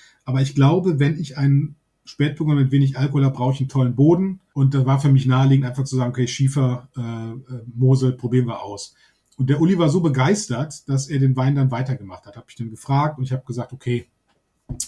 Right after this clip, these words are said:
du kannst das machen.“ Bei einigen anderen Winzern, wie, wie dem Chris Dautel, ist es so, der hat extra für das Projekt ein Akazienholzfass angeschafft. Das ist natürlich weiterhin in seinem Keller. Und er sagt, das hat einen anderen,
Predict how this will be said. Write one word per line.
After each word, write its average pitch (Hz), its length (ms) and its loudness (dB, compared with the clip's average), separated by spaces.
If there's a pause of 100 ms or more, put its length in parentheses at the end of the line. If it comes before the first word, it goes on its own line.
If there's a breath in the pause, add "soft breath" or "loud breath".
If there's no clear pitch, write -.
du 135 80 0
kannst 127 260 -2
das - 140 -8
machen.“ 151 380 0 (480 loud breath)
Bei 139 100 -10
einigen 143 260 0
anderen 156 260 0
Winzern, 147 380 2
wie, 131 260 0
wie 127 100 0
dem 127 140 0
Chris 135 220 -2
Dautel, 160 320 -2
ist 139 100 0
es 135 120 -2
so, 143 100 0
der 127 120 2
hat 131 100 -4
extra 135 240 -4
für 135 100 -6
das 131 160 0
Projekt 131 240 0
ein 123 160 -8
Akazienholzfass 151 1120 -2
angeschafft. 147 800 -4
Das 127 220 -4
ist - 100 -6
natürlich 151 320 0
weiterhin 143 320 2
in 143 100 0
seinem 139 200 2
Keller. 160 360 -2
Und 110 120 -16
er 110 80 -12
sagt, 127 200 -6
das 127 140 -8
hat 135 140 -8
einen 135 80 -8
anderen, 127 300 0